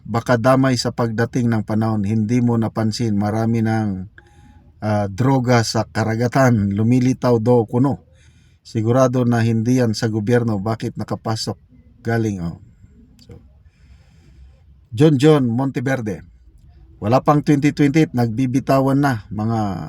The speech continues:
hmm, malapit na ang hukom. Duterte, sulit." Mel Ferrer, "Salute to you, Chief Santiago. Pinatayan mo la-, pinatunayan mo lang na may prinsipyo ka." Ayan.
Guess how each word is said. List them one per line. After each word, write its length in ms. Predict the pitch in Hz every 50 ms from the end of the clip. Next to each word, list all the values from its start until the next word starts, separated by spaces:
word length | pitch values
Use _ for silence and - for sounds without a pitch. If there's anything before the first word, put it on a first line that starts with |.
| 78 - - - - - - - - - - - - - - - - - -
hmm, 160 | 90 85 - - - - - - - - - - - - - - - -
malapit 520 | 101 101 107 120 123 - 143 127 - -
na 160 | 127 123 120
ang 160 | 117 120 120 110
hukom. 480 | 113 - - 131 123 107 95 85 -
Duterte, 480 | 85 110 113 - 127 117 - - 117 101
sulit." 400 | - - 127 117 107 95 82 80 - - - - _ - - - - - - - - - - - - - - - - - - - - - - - -
Mel 560 | 127 151 156 156 156 151 135 120 110 101 90 -
Ferrer, 400 | - 143 143 156 147 123 92 - - - - _ _ - - - - - _ - _ -
"Salute 480 | - - 135 131 139 160 160 - - 156
to 20 |
you, 220 | 156 151 143 117
Chief 240 | - - 165 160 127 - -
Santiago. 560 | - 123 123 123 110 - 135 131 127 120 110
Pinatayan 560 | - 135 120 123 123 123 - 131 135 135 135
mo 160 | 131 127 131
la-, 160 | 135 135 - -
pinatunayan 720 | - 135 127 131 135 131 - 135 135 143 156 151 147 139
mo 160 | 135 131 135
lang 240 | 139 135 127 123 123
na 80 | 123 123
may 400 | 120 127 139 147 151 139 123 107
prinsipyo 800 | - - - 135 135 127 127 120 - - 156 147 - 120 117 -
ka." 320 | - 90 - - - _ _ _ _ _ - _ - -
Ayan. 400 | - - - 170 - 190 - -